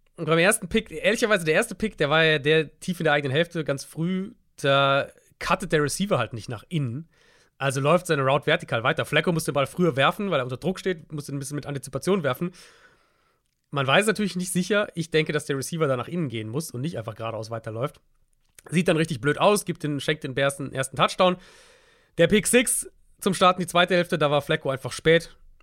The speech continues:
über die Mitte. Receiver steckt direkt einen harten Hit ein, als der Ball kommt. Ball ist raus. Edmonds fängt ihn ab, trägt ihn zum Touchdown zurück. Flacco hätte noch einen Pick haben können.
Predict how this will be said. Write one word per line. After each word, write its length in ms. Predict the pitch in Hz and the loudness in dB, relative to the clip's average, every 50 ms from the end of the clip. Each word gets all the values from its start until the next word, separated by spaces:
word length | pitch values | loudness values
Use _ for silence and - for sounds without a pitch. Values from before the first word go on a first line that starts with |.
| _ _ - - | _ _ -16 -8
über 180 | 165 147 139 127 | -6 -2 -2 0
die 80 | 127 | 2
Mitte. 320 | 139 180 190 190 180 170 151 | 2 2 2 2 2 2 2
Receiver 340 | 143 - - 170 147 160 | 0 -2 -2 0 0 0
steckt 300 | 147 - - 147 - - | -2 0 -2 -4 -2 -2
direkt 240 | 139 139 147 143 - | -2 0 0 -2 -2
einen 100 | 135 117 | -6 -2
harten 240 | 131 139 143 - 139 | 0 0 0 0 0
Hit 180 | 143 190 185 - _ _ | 0 0 0 -2 _ _
ein, 200 | - 156 160 160 | 2 2 2 2
als 140 | 147 147 - | 0 -4 -4
der 80 | - 123 | -4 0
Ball 180 | 139 147 151 | 0 2 0
kommt. 320 | 151 - - 156 156 147 - | 0 0 -2 -2 -2 -2 -4
Ball 140 | 131 123 127 | -4 -4 -2
ist 140 | 117 123 | -2 0
raus. 400 | 120 147 151 156 151 156 - - _ _ | 2 2 4 4 2 -2 -6 -16 _ _
Edmonds 300 | - 143 131 139 135 - | -4 -2 -2 -2 -4 -4
fängt 200 | - - 131 - | -4 -6 -6 -6
ihn 80 | 131 123 | -6 -6
ab, 160 | 123 131 - | -6 -6 -6
trägt 240 | - 131 127 - - | -8 -10 -10 -10 -12
ihn 40 | 123 | -20
zum 100 | - - | -12 -2
Touchdown 320 | - 190 208 - 202 190 - | -2 -2 0 2 2 0 2
zurück. 300 | - 147 165 175 165 - - - - - - - _ _ | 2 0 0 0 0 -2 -18 -20 -20 -20 -20 -20 _ _
Flacco 280 | - - 143 147 - 160 | 0 0 2 4 4 4
hätte 160 | 156 160 160 | 4 6 6
noch 180 | 160 175 185 190 | 6 6 6 6
einen 100 | 208 180 | 4 4
Pick 200 | - 202 190 - | 4 2 4 4
haben 220 | 180 175 180 175 | 2 2 2 2
können. 380 | - 185 180 180 185 180 180 | 2 0 2 2 0 -2 -4